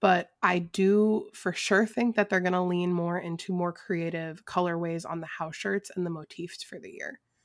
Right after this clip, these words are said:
So I feel like this year kinda showed that. We got really cool with, like, purple, green, and red. We got, you know, the Halloween, uh, theme last year with the orange and purple.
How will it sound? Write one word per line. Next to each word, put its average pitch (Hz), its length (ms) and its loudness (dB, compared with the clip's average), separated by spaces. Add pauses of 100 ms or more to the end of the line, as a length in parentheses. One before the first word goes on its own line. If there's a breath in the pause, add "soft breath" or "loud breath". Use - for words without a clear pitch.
(340)
So 170 100 -4
I 170 40 -2
feel 180 160 0
like 170 140 -2
this 170 200 -2
year 170 100 -4
kinda 175 220 -2
showed 190 300 -2
that. 190 200 2
We 165 100 -6
got 156 240 -4 (180)
really 175 220 -6
cool 175 200 -2
with, 175 140 -6
like, 170 120 -12
purple, 180 300 0
green, 170 220 -2
and 156 120 -8
red. 196 440 2 (640)
We 175 120 0
got, 165 320 -4
you 170 100 -8
know, 160 120 -10
the 156 100 -12
Halloween, 226 760 2
uh, 220 200 4
theme 226 300 2
last 208 320 0
year 208 200 0
with 180 160 -4
the 175 60 -10
orange 170 300 -8
and 170 120 -16
purple. 208 560 2